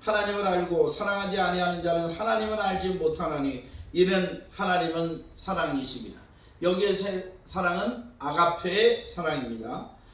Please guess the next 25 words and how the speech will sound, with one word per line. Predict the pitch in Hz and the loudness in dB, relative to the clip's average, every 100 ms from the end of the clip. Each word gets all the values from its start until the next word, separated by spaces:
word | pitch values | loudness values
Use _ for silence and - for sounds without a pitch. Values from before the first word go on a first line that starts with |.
| - - 160 | -20 -10 2
요한일서 | 190 202 185 180 196 175 | 6 6 6 2 2 -2
사 | 170 170 | 2 2
장 | 170 170 | 2 -2
십육 | - 151 139 139 | -4 -4 -6 -6
절, | - - - - - | -8 -10 -14 -20 -2
"하나님은 | 214 202 208 196 | 0 2 0 -2
우리를 | 185 196 190 | 0 0 0
사랑하시는 | 190 202 190 180 185 180 | -2 -2 -2 -2 -2 -4
사랑을 | 175 185 180 175 170 | -4 -4 -4 -4 -2
우리가 | 165 165 170 156 | 0 2 0 2
알고 | 165 160 170 151 | 0 0 -2 -2
믿었노니 | 151 151 139 139 127 143 - - - - | -2 0 2 0 -2 -6 -8 -14 -20 -8
하나님은 | 196 185 180 180 175 | 0 2 2 -2 -4
사랑이시라. | - 180 170 147 - - - - - - - | -4 -2 -2 -2 -4 -6 -8 -14 -20 -20 -20
사랑 | - 202 202 196 | -2 2 2 2
안에 | 190 185 | 0 -2
거하는 | 185 180 180 | 0 0 0
자는 | 175 175 175 | -2 -2 -4
하나님 | 175 233 240 226 220 | -6 0 0 2 2
안에 | 214 214 | 0 0
거하고 | - 220 131 123 - - - | -4 -2 -2 -4 -14 -20 -20
하나님도 | - 190 190 185 180 180 175 165 - | -4 2 2 2 0 0 2 2 0
그 | 170 | 4
안에 | 170 165 165 160 - | 4 4 2 -2 0
거하시느니라." | 156 151 139 135 110 98 90 | 2 4 2 -4 -6 -8 -12